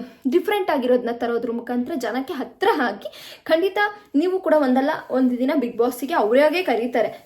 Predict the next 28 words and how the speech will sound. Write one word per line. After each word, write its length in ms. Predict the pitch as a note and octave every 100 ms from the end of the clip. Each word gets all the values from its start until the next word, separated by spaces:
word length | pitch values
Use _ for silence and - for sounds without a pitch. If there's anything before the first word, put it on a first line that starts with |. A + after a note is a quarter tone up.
| -
So 180 | B3+ A#3
ಜನಕ್ಕೆ 320 | A3+ C4+ C#4
ನೀವು 140 | C4+
ಇಷ್ಟ 160 | A#3 B3
ಆಗಿರ್ತೀರಾ, 520 | A#3+ A#3 A#3 B3 F4
ಜೊತೆಗೆ 300 | D4 - F#4+
ಒಳ್ಳೊಳ್ಳೆ 440 | F4+ C4+ D4 F4
ಕಂಟೆಂಟ್ನ 560 | F4+ B3+ C#4+ G#4 G#4 G4
ಕೊಟ್ಟಿರ್ತೀರಾ 560 | F#4+ C4+ - C#4 B3 A#3
ಅಂದ್ರೆ 180 | D4+
ಖಂಡಿತ 380 | A4+ E4+ E4+ F#4 F4
ನಿಮ್ಮನ್ನು 340 | C#4 C#4 D4+
ಕೂಡ 120 | D4+ C#4+
Bigg 200 | A3+ -
Boss 240 | A#3+ A#3+
ಮನೆಗೆ 260 | G#3+ A3 C4+
ಕರೀತಾರೆ. 460 | B3+ G#3+ - G3+ - - - - -
ಆ, 60 | B3 B3 A#3+ A#3 A#3 B3
ಸಾಮಾನ್ಯ 560 | B3+ - E4+ F#4 G4 E4
ವ್ಯಕ್ತಿಗಳನ್ನು 560 | D4+ D4+ C#4 C#4 C4+
ಕೂಡ 140 | C4+ D#4 G4 - _ _ _ _ _ _ -
ಆ, 220 | B3+ C4
ಅದ್ರಲ್ಲೂ 300 | C4 E4 F4
ಕೂಡ 140 | F#4 E4+ F4 - - _
ಟ್ಯಾಲೆಂಟ್ 360 | D4 E4 F4+
ಇರುವಂತಹ 300 | E4 D4 C#4 D#4
ವ್ಯಕ್ತಿಗಳಿಗೂ 520 | B3 B3 C4 B3 B3
ಕೂಡ 140 | B3